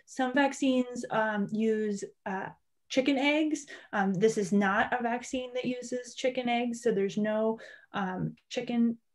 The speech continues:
uh, or egg involvement in these, uh, vaccines. Um,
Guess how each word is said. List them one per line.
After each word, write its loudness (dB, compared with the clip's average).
uh, 0
or 2
egg 2
involvement 2
in 4
these, 0
uh, -8
vaccines. -2
Um, 4